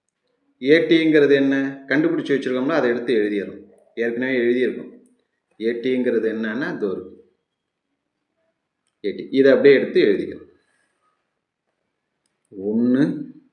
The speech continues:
minus tan x plus tan x plus ஒண்ணு. இது ஏ டி.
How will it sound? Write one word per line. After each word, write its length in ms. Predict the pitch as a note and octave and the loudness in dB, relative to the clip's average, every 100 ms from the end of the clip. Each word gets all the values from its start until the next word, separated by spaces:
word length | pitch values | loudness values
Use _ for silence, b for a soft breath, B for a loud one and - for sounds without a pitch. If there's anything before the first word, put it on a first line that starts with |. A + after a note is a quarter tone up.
| _ _ _ _ _ _ G2+ F#2+ | _ _ _ _ _ _ -12 -6
minus 400 | G#2+ A#2 B2 - - | 0 2 2 0 -4
tan 240 | G#2 G#2 A#2+ | -2 0 0
x 80 | - - - _ _ _ _ _ _ _ _ _ _ _ _ _ _ _ _ _ C5 _ _ _ - _ _ _ | -2 -6 -16 _ _ _ _ _ _ _ _ _ _ _ _ _ _ _ _ _ _ _ _ _ -20 _ _ _
plus 200 | A#2+ B2+ - - | 0 0 0 -2
tan 200 | G#2+ G#2+ C#3+ | -2 0 -4
x 60 | - - - _ _ _ _ _ _ _ _ _ _ _ - | -6 -14 -20 _ _ _ _ _ _ _ _ _ _ _ -2
plus 200 | C3 - F2+ | -2 -2 -8
ஒண்ணு. 180 | D#2 D2+ - _ _ - A#2 | -8 -12 -20 _ _ -12 -2
இது 240 | B2 F3 A3+ - - - _ A#2 B2 | 4 4 4 -4 -14 -20 _ -2 0
ஏ 60 | A#2+ | 0
டி. 100 | G2 | -4